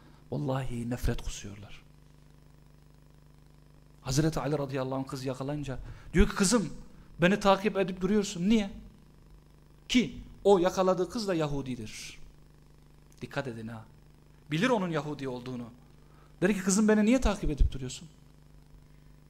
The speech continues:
Der ki, "Ali, seni sevdiğimden. Hakikaten sana bir hayranlık besliyorum.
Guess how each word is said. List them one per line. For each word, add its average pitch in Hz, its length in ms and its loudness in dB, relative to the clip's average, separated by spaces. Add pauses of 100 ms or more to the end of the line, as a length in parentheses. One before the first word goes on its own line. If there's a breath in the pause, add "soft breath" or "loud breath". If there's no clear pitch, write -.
(240)
Der 190 140 6
ki, - 100 0
"Ali, 196 320 6 (340)
seni 180 240 0
sevdiğimden. 220 560 2 (1700)
Hakikaten 233 340 6
sana 240 220 4
bir 220 60 4
hayranlık 214 480 4
besliyorum. 196 480 -2